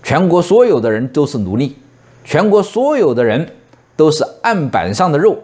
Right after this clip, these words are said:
随时他都想切你，他就可以切你。所以希望大家一定要意识到这件事情的紧迫性啊！希望这一次征兵的这些军队的干部，大家一定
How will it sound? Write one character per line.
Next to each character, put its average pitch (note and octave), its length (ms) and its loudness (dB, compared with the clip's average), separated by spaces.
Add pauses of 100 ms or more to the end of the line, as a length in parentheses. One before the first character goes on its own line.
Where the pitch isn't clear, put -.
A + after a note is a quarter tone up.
(160)
随 A3+ 320 -2
时 C3+ 240 -4
他 B2 160 -4
都 B2+ 140 -2
想 F#2+ 260 -4
切 D#3+ 200 0
你， A#2 160 -4
他 A2 120 -6
就 G#2+ 120 -2
可 A2+ 100 -4
以 A#2 100 0
切 C#3+ 200 0
你。 A#2 200 -4 (240)
所 C#3+ 140 2
以 A#2 100 2
希 B2+ 200 -4
望 D3 120 2
大 C3 120 -2
家 A2+ 180 -4 (400)
一 C#3+ 160 -2
定 D3 160 0
要 B2+ 340 -2
意 G#3 220 0
识 C3+ 220 -4
到 B2 320 -4
这 C3+ 160 -2
件 A#2 120 -2
事 A#2 160 -4
情 G#2+ 160 -4
的 A2+ 60 -2
紧 G#2 240 -6
迫 B2+ 160 0
性 A2+ 180 -2 (260)
啊！ D#2 120 -6
希 - 160 -2
望 D#3 200 2
这 G#3 100 -2
一 D3+ 100 0
次 B2+ 200 -6 (140)
征 G3 280 0
兵 G#3 200 -2
的 F#3 120 -2 (800)
这 C3 180 2
些 A#2 320 0 (420)
军 D#3+ 200 2
队 D3 120 4
的 A2+ 80 2
干 A2+ 220 0
部， A2+ 160 -4 (160)
大 G#2 100 -2
家 G#2+ 160 -2 (140)
一 D3+ 160 0
定 C#3 280 0